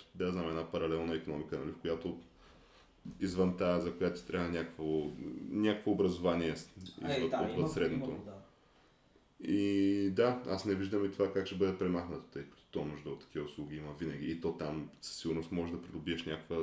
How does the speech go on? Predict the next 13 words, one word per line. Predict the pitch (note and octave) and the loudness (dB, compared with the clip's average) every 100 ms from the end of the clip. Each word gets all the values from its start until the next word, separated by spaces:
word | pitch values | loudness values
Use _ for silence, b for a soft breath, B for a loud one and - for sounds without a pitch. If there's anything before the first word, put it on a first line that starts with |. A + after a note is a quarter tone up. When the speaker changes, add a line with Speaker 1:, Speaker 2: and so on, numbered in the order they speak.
| D#2 | -2
Speaker 1:
висока | E2+ - D#2 - | -6 -4 -4 -4
квалификация | D2+ - - D#2 - | -6 -6 -4 -4 -2
и | D#2 | -4
да | D#2 | -2
вършиш | C3+ - - | -4 -4 -6
някаква | C#2+ - D#2+ C2+ - | -8 -4 -4 -4 -8
съществена | - - - - C2 C2 | -8 -6 -4 -4 -6 -8
работа. | - - - - | -10 -12 -18 -16
Speaker 2:
Да, | C#3+ C#3+ | -12 -12
ти | C3+ | -8
мога | C3 C3+ C3+ | -6 -6 -6
да | |
бъдеш | C#3 D3 - - | -6 -6 -8 -14